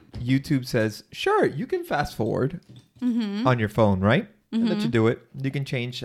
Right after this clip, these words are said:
Speaker 1: how fast you want, how much you want to fast forward.
Speaker 2: Mm-hmm.
Speaker 1: Um, by
Speaker 2: Are you talking about fast forward or speeding it up?
Speaker 1: No, fast forward.
Speaker 2: Fast
Speaker 1: I'm
Speaker 2: forward.
Speaker 1: literally talking
Speaker 2: Okay.
Speaker 1: about fast forward. <sighs> But on the phone, they make it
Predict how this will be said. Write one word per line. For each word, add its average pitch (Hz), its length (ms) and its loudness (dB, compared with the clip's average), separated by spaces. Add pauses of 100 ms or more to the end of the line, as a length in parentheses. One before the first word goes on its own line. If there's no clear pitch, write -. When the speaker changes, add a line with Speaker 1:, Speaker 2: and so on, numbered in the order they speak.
(120)
Speaker 1:
how 117 140 -4
fast 110 320 -4
you 104 80 -4
want, 107 240 -4
how 113 100 -4
much 110 280 -6
you 110 80 -2
want 107 200 -4
to - 60 -10
fast - 260 -10
forward. 135 380 -2 (260)
Speaker 2:
Mm-hmm. 220 440 -2 (240)
Speaker 1:
Um, 110 400 -2
by 196 180 -2 (460)
Speaker 2:
Are 208 80 2
you 220 80 0
talking 254 200 2
about 233 160 4
fast 220 240 2
forward 226 320 0
or 196 120 0
speeding 180 420 -4
it 160 80 0
up? - 220 -6 (100)
Speaker 1:
No, 95 220 -2
fast 92 360 -6
forward. - 260 -8
Speaker 2:
Fast - 280 -4
Speaker 1:
I'm 110 140 0
Speaker 2:
forward. 113 100 -4
Speaker 1:
literally 110 220 -2
talking 110 140 -4
Speaker 2:
Okay. 202 100 0
Speaker 1:
about 190 100 -2
fast 104 200 -4
forward. 95 260 -8 (1500)
<sighs> - 0 - (800)
But 127 140 4
on 123 100 2
the 120 60 -4
phone, 151 480 0 (600)
they 127 180 2
make 127 360 -2
it 104 240 -4